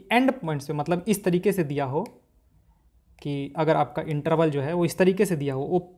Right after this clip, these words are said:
आ, क्लोज्ड वाला दिया हुआ है कि ए से बी, इसमें कैसे चेक करोगे आप, इसमें कैसे चेक करोगे? तो आपको एंड पॉइंट्स पे भी चेक करने की ज़रूरत पड़ेगी।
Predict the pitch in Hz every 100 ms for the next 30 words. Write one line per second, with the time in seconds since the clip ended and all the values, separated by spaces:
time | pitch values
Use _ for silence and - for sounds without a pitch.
0 | - 160 151 - 208 233 170 147 135 139
1 | 135 135 135 170 - 190 185 175 135 143
2 | 123 - 190 185 196 202 165 160 151 -
3 | 135 127 127 123 _ _ _ _ _ -
4 | - 180 196 196 165 165 156 156 151 160
5 | 240 - - - - 180 180 - 247 214
6 | 233 226 214 208 214 208 202 165 160 151
7 | 156 214 151 139 135 127 127